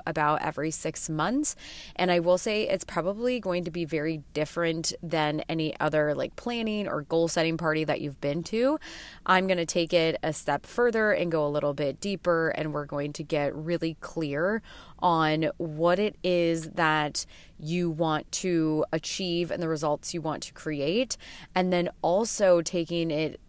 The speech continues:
deeper and understanding who is that person that you need to be. And we're gonna talk about seasonal values and how to simplify and to organize and really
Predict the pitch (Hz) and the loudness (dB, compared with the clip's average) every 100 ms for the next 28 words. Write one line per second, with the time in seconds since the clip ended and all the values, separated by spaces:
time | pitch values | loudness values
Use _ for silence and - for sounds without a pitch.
0 | 175 147 170 165 156 147 160 - 156 160 | -6 -4 -2 0 0 0 -2 -4 -2 -4
1 | - 156 156 151 156 160 156 - - 156 | -4 -4 -4 -4 -4 -2 -2 -4 -6 -6
2 | 165 156 151 - 156 151 151 143 - 143 | -6 -4 -6 -6 -6 -4 -4 -6 -8 -10
3 | - 143 165 254 - - - - 180 175 | -6 -2 0 0 -2 -18 -16 -4 -2 0
4 | 175 160 165 160 160 127 - 220 208 202 | 0 0 0 2 0 0 0 0 0 0
5 | 180 180 170 170 160 151 151 - 165 151 | 2 4 4 4 2 0 -2 -4 -6 -2
6 | 156 151 160 - 175 170 160 170 156 151 | -2 -2 -2 -2 0 -2 -2 0 0 0
7 | 147 143 151 147 143 165 156 151 151 - | 0 -2 -4 -4 -6 -4 -2 -2 -2 -8
8 | - - - 233 208 202 180 170 165 151 | -20 -6 0 2 2 0 2 2 2 0
9 | - 170 151 156 165 180 202 196 | -2 -4 -4 -4 -2 -2 0 -2